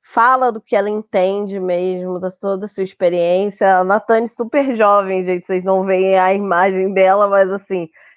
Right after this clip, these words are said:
já está carregando aí uma super bagagem nesse mundo da saúde pública, da medicina, é, da ciência, né, brasileira também.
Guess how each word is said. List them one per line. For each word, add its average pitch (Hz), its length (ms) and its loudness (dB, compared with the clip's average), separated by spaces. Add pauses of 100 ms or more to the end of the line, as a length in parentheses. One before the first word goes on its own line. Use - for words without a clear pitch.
(140)
já 185 300 2
está 190 260 -2
carregando 190 680 0
aí 190 160 2
uma 190 200 -4
super 208 320 -12
bagagem 180 600 2
nesse 180 280 -8
mundo 175 320 -10
da 175 140 -2
saúde 170 520 -4
pública, 175 520 -6
da 160 120 -4
medicina, 196 920 -6 (760)
é, 165 480 4
da 175 140 2
ciência, 208 600 0
né, 196 100 2
brasileira 190 720 0
também. 190 560 -2